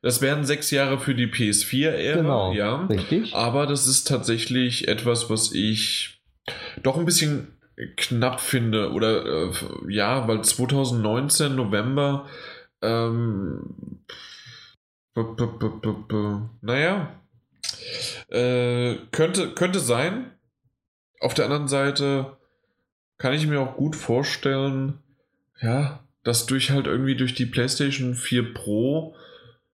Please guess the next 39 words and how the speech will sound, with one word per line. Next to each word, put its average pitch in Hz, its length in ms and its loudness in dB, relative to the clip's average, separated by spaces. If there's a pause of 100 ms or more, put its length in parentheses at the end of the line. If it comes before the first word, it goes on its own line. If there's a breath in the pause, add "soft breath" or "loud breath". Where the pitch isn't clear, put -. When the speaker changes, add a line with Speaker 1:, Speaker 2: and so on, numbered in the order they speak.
(1300 loud breath)
Speaker 1:
ob 107 180 -4
man 120 140 2
da 110 400 0
doch 123 260 0
noch 139 220 -2
mal 135 180 0
irgendwie 127 540 0
sagt, 123 340 0
ja, 117 260 2
wir 113 80 -4
können 120 180 -2
noch 127 80 0
mal 107 180 0
ein 117 140 0
oder 127 180 2
zwei 117 220 0
Jahre 117 240 2
nach 113 160 2
hinaus 113 420 2
zögern, 131 420 0 (300 loud breath)
aber 101 120 0
auf 104 80 -2
der 117 100 2
anderen 107 160 -2
Seite, 104 240 2
warum 101 220 0
sollte 107 240 2
es - 120 2
Sony 101 260 0
tun, 107 280 -2
ne, 107 260 -4
Mike? 101 300 -8 (120)
Speaker 2:
Ja, 113 180 4
Speaker 1:
Ja. 107 280 -10
Speaker 2:
und 107 260 4
Speaker 1:
Ja, - 40 -14
Speaker 2:
zumal 113 400 2
Speaker 1:
stimmt. 101 100 0
Speaker 2:
auch - 340 -2